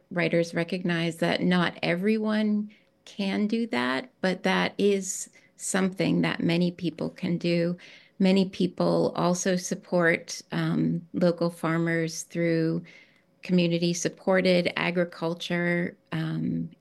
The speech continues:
getting C S A boxes from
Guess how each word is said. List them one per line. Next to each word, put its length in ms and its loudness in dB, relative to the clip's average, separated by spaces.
getting 280 2
C 280 2
S 200 -2
A 140 2
boxes 680 -2
from 640 0